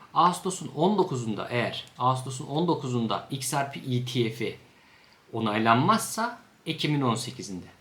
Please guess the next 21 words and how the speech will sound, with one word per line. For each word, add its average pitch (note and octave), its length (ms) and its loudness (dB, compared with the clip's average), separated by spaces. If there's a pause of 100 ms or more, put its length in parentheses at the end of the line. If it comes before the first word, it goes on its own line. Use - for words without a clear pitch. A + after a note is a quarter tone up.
(140)
Ama F3+ 320 0
büyük A3 240 2
ihtimalle C3 600 -2
Ağustos'ta D3+ 600 4
onaylanır A#2 560 0
arkadaşlar. - 580 -14
Çünkü F#3 440 -6
en G3 320 2
geç - 360 -4 (260)
üçüncü, E3 600 -2 (640)
e, G#2 380 -2
deadline'da B2+ 600 2
onaylandı. A2 600 4 (680)
Burada C#3+ 460 0
mesela B2+ 480 -2
şöyle C3 380 -2
bir - 60 -6
şey A#2 260 -2
var. F2 140 -6 (1500)
Mesela A#2 360 -8
Bitwise'ın, B2+ 760 2